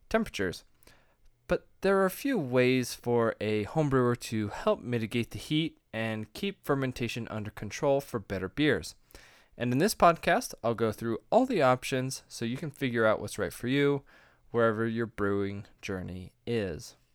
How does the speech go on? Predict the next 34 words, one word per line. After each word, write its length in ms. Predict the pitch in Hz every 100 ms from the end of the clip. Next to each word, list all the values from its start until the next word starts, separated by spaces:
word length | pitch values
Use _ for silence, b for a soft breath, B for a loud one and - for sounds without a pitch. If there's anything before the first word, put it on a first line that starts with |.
| -
But 160 | 107
first, 340 | - 139 - - _
quick 220 | - 92
few 220 | - 110 -
asks 440 | - 202 - - -
because 400 | - - 107 98
the 80 | 98
show 220 | - 98
is 140 | 95
free 400 | - 185 190 190
and 220 | - 110 127
I 80 |
try 240 | 147 - 226
to 140 | 208
give 200 | 156 147
you 120 | 139
the 80 | 131
best 280 | 107 104 -
information 540 | 101 - 90 92 -
I 60 | 87
have 520 | 92 147 151 151 147 - b b b b
to 80 | -
make 180 | 143 139
your 60 | 151
beer 180 | 156
better 300 | 143 110 107
or 120 | 90 107
brew 200 | 101 95
life 240 | 92 95
easier. 500 | 139 151 113 104 98 - _ _ _ -
They 80 |
help 180 | 117 117
support 340 | - - 113 -
me 320 | 156 220